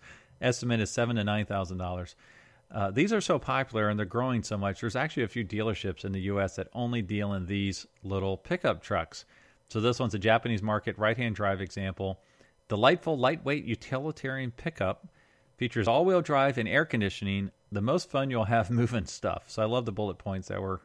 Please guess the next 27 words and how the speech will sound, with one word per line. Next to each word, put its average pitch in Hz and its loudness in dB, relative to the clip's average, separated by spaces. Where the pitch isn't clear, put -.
in 107 -2
this 98 -4
descriptor. 95 -6
So - -8
these 139 2
are 131 2
just 120 0
really 107 2
neat. 95 0
I 98 -8
mean, 104 2
they're, 101 4
you 117 -2
can't 156 2
get 143 2
small 113 0
pickup 107 -2
trucks 101 -4
nowadays 101 -2
in 98 -4
the 95 -4
U 101 0
S, 98 0
and 101 -4
having 123 0
one 110 0
that's 92 -4